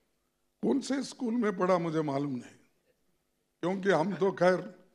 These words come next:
छोटे मोटे म्युनिसिपैलिटी स्कूल में पढ़े, क्योंकि हमारे पिताजी मिल वर्कर्स थे। कोई बड़ी कॉन्वेंट स्कूल में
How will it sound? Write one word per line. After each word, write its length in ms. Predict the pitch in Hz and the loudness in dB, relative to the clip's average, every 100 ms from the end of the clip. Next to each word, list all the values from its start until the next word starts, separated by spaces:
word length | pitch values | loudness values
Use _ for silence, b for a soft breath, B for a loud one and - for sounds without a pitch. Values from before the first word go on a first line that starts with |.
| _ _ | _ _
छोटे 300 | 160 165 175 | -4 2 2
मोटे 300 | 165 160 175 | 2 2 2
म्युनिसिपैलिटी 720 | 151 151 143 175 165 165 165 | 0 -4 -2 2 2 0 -4
स्कूल 300 | - 151 156 | -2 -4 -2
में 260 | 160 156 | 0 -2
पढ़े, 240 | 143 143 175 185 - _ _ - _ _ _ - | 0 -2 -2 -6 -18 _ _ -20 _ _ _ -4
क्योंकि 280 | 170 160 | -4 -2
हमारे 460 | 165 151 156 160 151 | -4 -2 -2 0 -2
पिताजी 840 | 151 - _ - 143 165 156 160 | -4 -12 _ -10 -2 0 0 -2
मिल 240 | 147 143 160 | -4 -2 -2
वर्कर्स 600 | 147 147 147 156 - - | -2 -2 -2 -4 -4 -8
थे। 80 | 156 208 - 190 _ _ 190 | -6 -8 -12 -20 _ _ -8
कोई 120 | 165 | -6
बड़ी 400 | 160 147 170 156 - - _ _ _ - | -2 0 0 -2 -4 -18 _ _ _ 2
कॉन्वेंट 520 | 143 147 160 175 160 | 4 6 4 2 -2
स्कूल 360 | 151 - 160 165 | -8 0 2 2
में 380 | 160 156 139 | 2 2 0